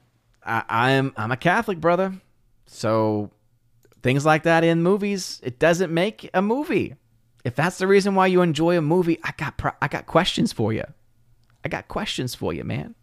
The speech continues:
Uh, Abomination over on Odyssey, multiplicity stars of Michael Keaton and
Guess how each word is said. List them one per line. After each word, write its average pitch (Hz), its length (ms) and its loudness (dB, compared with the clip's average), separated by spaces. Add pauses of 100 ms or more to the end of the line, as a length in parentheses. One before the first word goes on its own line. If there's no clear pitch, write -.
(1400)
Uh, 131 520 10
Abomination 185 640 8
over 175 280 6
on 160 60 4
Odyssey, 165 300 4
multiplicity 175 360 2
stars 156 320 6
of 131 100 0
Michael 151 260 2
Keaton 143 300 2
and 123 380 0